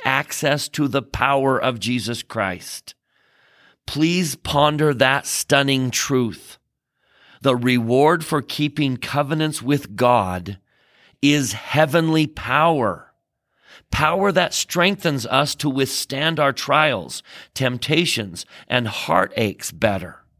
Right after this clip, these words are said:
This power eases our way.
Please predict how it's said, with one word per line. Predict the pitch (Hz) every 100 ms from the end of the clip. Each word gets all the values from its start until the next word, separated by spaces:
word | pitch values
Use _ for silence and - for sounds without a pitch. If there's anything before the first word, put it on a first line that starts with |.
| _ _ - - -
This | 110 151 202 202
power | - - 131 135 151 160 -
eases | 170 202 196 135 156 170
our | 143 156 170 180
way. | 165 185 196 104 -